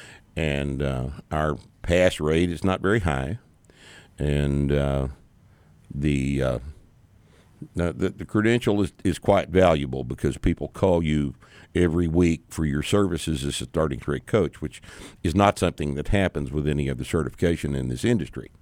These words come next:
And, uh, so we're,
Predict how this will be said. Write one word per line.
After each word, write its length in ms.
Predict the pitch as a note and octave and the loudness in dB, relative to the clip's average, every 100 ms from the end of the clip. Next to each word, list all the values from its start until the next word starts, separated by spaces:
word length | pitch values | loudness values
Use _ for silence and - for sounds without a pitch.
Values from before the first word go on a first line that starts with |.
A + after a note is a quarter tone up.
| _ - - - - - - | _ -20 -20 -18 -20 -20 -4
And, 480 | F#2+ F#2 F2 E2+ D#2+ | 2 4 4 2 4
uh, 340 | F2 E2 D#2 - - - - | 4 6 2 -2 -16 -20 -2
so 280 | - A#2 - _ _ - - | 2 2 0 _ _ -20 -6
we're, 340 | C3 D#3 D#3+ | 2 4 4